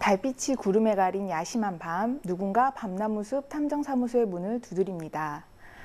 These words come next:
커다란 선글라스로 얼굴을 반이나 가린 수상한 의뢰인은 비에 젖은 사진 한 장을 들고 와서 탐정의 손에 쥐어주고 실종 사건을 의뢰하고 사라집니다. 과연 무슨 일이 벌어진 걸까요?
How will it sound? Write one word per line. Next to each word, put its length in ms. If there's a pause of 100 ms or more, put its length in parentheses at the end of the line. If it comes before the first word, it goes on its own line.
(260)
커다란 460
선글라스로 720
얼굴을 420
반이나 460
가린 260
수상한 400
의뢰인은 640 (460)
비에 240
젖은 400
사진 320
한 160
장을 260
들고 280
와서 520 (280)
탐정의 440
손에 280
쥐어주고 640
실종 380
사건을 560
의뢰하고 400
사라집니다. 800 (680)
과연 420
무슨 280
일이 160
벌어진 400
걸까요? 640